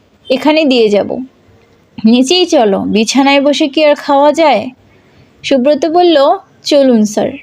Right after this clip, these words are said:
বলেই সুব্রত চোখের পড়ল বারান্দার দিকে খোলা দরজা উপরে। বলে, "এটা কে খুললো?" রাজ উত্তর দিলেন, "আমি।" ঘরের গরম হাওয়াটা বেরিয়ে যাবে। সুব্রত আর কোনো কথাও বিষয় না তুলে বলল,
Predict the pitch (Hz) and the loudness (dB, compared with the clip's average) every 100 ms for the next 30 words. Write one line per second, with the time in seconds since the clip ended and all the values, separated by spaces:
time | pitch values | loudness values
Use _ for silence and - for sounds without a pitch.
0 | 247 254 269 320 - 339 359 370 370 392 | -2 0 2 0 0 0 0 0 0 0
1 | 359 302 339 370 440 _ _ _ _ _ | 0 0 0 -2 -4 _ _ _ _ _
2 | _ _ _ _ 262 302 302 339 330 220 | _ _ _ _ 0 2 2 2 0 0
3 | 220 247 285 269 - - - 247 226 214 | 0 0 0 0 -2 -4 -2 0 0 0
4 | 196 226 185 202 202 214 214 233 _ _ | -2 -2 -2 -2 -2 -4 -4 -12 _ _
5 | 233 269 311 330 349 349 294 254 240 190 | -2 0 2 0 -2 -2 -2 -2 -2 0
6 | 220 220 247 277 302 - 320 349 349 254 | 0 0 0 0 -2 -2 0 0 0 -2
7 | - 214 220 277 - 208 247 254 320 254 | -4 -4 -6 -10 -8 -2 0 2 2 2
8 | 233 262 285 339 370 370 220 196 190 208 | 2 2 2 2 2 0 2 0 0 -2
9 | 202 214 254 233 294 330 339 339 370 381 | -2 -2 -2 0 0 0 0 0 -2 -2
10 | 381 - _ _ _ _ 262 262 262 330 | -2 -6 _ _ _ _ -2 -2 0 2
11 | 302 339 277 269 311 285 247 247 302 311 | 2 2 0 2 2 2 2 0 0 0
12 | 254 247 | 0 0